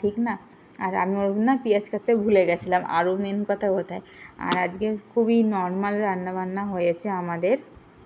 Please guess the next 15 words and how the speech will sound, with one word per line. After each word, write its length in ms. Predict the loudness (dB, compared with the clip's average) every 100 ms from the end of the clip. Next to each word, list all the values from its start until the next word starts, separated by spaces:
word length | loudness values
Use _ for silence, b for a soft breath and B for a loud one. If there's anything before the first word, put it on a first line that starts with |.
| -20 -20 -20 -20 -20 -20 -20 -20 -20 -20 -20 -20 -20 -20 -20 B B B 0
এই 140 | 2
যে 120 | 2
আজকে 300 | 0 0 0
তোমার 240 | 0 0 0
হচ্ছে 200 | -2 -2
কিনা 200 | -2 -2
মাছের 340 | -4 -2 -2
ঝোল 180 | 2 2
করেছিলাম 520 | 2 2 2 0 2
আলু 220 | 2 2 4
দিয়ে, 300 | 6 6 4
আর 180 | 0
একটা 220 | 0 -2 -2
সবজি 440 | -2 -2 2 2
আছে। 280 | 2 -2